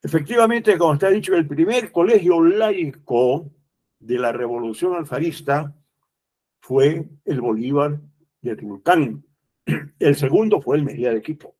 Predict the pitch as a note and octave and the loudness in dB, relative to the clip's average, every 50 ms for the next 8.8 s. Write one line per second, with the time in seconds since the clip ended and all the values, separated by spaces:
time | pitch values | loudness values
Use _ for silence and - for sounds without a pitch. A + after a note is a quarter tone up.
0 | _ _ _ _ _ _ D3+ D#3+ - D3+ A#2 - - _ _ _ _ _ _ _ | _ _ _ _ _ _ 2 2 2 2 -4 -12 -16 _ _ _ _ _ _ _
1 | _ _ _ _ _ _ _ _ G3 D3 C3+ - G#3+ A3+ G#3+ E3 G3+ F#3+ D3 - | _ _ _ _ _ _ _ _ -4 -4 0 2 4 4 4 4 4 2 2 0
2 | D3 - _ _ - - - - - _ _ - F3 G#3+ A#3+ A3 G3+ G#3 G#3 - | -8 -18 _ _ -20 -20 -20 -20 -20 _ _ 0 0 0 2 0 -2 -2 -2 -4
3 | G#3+ - F3+ E3 E3+ F#3+ G3+ F#3 E3 D3 D#3 F3+ G3 F#3+ E3+ C#3+ - C#3+ A#2+ A2+ | -6 -6 -4 -4 -2 -2 0 0 0 0 0 -2 -2 -4 -8 -6 -4 -4 -4 -4
4 | G#2+ - - C3 D3 D3+ D3 C#3+ C#3+ C3 A#2+ A2+ G#2+ G#2+ - _ _ _ _ _ | -6 -6 -2 0 0 2 0 0 0 0 0 0 0 -2 -6 _ _ _ _ _
5 | _ _ _ _ _ - A2+ C#3 C#3 C3+ D3+ A#2+ A2 A2 B2 C#3 D3+ D3 - _ | _ _ _ _ _ -6 -6 -4 -2 -2 -2 0 0 0 0 0 -2 -4 -4 _
6 | D#3+ C#3+ B2 A2+ - - A2+ G#2+ G#2 G#2+ A2+ B2+ C#3+ D3 C3 A#2+ A2+ G#2 G2 G2 | 2 2 2 0 -6 -8 -6 -6 -4 -2 0 2 2 2 0 -2 -4 -4 -4 -4
7 | F2 - - _ _ _ _ _ _ _ _ _ _ _ _ A#2+ A2 G#2 - - | -6 -8 -12 _ _ _ _ _ _ _ _ _ _ _ _ -6 -6 -6 -8 -2
8 | C3+ D3 D#3+ E3 D#3 C#3+ A#2+ - - - B2 B2 C3+ C3+ C3+ - | 0 2 2 2 0 -2 -4 -6 -6 -4 -2 -2 -2 -4 -6 -10